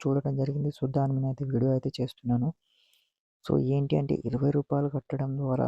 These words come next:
మనకు రెండు లక్షలు వస్తాయి అనంటే, so, ప్రమాదవశాత్తు, so, చాలామంది ఇప్పుడు ఏంటంటే ప్రైవేట్ సంస్థల మీద అయితే పడ్డారు. So,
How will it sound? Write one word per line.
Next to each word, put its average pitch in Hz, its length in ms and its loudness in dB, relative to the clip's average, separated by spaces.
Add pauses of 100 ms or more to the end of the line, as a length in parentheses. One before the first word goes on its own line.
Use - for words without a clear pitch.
(140)
మనకు 135 280 -4
రెండు 131 200 -2
లక్షలు 131 340 -4
వస్తాయి 139 300 -6
అనంటే, 127 300 -4 (580)
so, 147 80 2 (220)
ప్రమాదవశాత్తు, 139 1300 -2 (720)
so, 139 60 -2 (140)
చాలామంది 143 540 0
ఇప్పుడు 135 200 -2
ఏంటంటే 139 400 -2 (540)
ప్రైవేట్ 135 380 2
సంస్థల 135 360 -4
మీద 139 260 0
అయితే 135 240 -2
పడ్డారు. 131 340 0 (1500)
So, 139 120 0